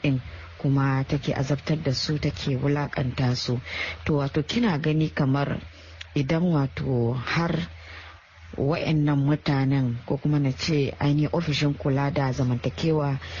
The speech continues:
da kuma ƙananan yara, idan wato suka lura ce-, suka, suka lura, suka ga cewa wa'annan 'ya'yan ba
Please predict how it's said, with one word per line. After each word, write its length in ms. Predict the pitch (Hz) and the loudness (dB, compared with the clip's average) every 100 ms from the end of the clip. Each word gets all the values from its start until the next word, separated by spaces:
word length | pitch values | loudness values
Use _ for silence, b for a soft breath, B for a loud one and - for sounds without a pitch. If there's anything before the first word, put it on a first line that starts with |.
| B - | B -4
da 240 | 143 131 127 | -2 0 -2
kuma 380 | - 143 135 | 0 2 2
ƙananan 640 | 135 - 156 156 151 135 135 | 0 0 2 2 4 4 2
yara, 460 | 139 127 123 123 B B B B - - | 2 0 0 -2 B B B B -6 -2
idan 460 | 135 139 151 165 | 0 0 0 2
wato 540 | 156 135 - 143 131 127 | 2 0 0 0 2 2
suka 320 | - - 170 | 0 0 0
lura 300 | 139 131 139 | 2 2 0
ce-, 200 | 143 - 151 | 0 -2 -4
suka, 420 | - - 165 - - 147 - | -4 -6 -4 -6 -4 -2 -2
suka 260 | 196 170 | -2 0
lura, 500 | 143 139 135 147 151 - | 2 2 2 0 -2 -6
suka 240 | - - | -6 -4
ga 120 | 147 143 | -2 -2
cewa 360 | - 160 139 | 0 0 2
wa'annan 440 | 135 139 139 147 151 | 0 0 2 2 2
'ya'yan 460 | 165 160 185 156 147 B B B - | 0 0 0 0 0 B B B -4
ba 120 | 156 | -2